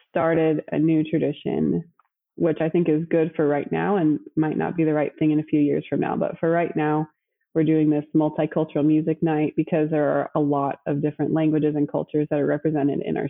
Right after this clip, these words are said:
stake. And so members can present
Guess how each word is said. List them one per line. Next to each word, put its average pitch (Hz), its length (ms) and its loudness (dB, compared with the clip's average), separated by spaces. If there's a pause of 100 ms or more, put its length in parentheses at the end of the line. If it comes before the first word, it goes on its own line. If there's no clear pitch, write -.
stake. - 340 -6 (520)
And 160 120 0 (100)
so 143 600 2 (680)
members 151 440 2 (100)
can 143 600 0 (160)
present 156 640 0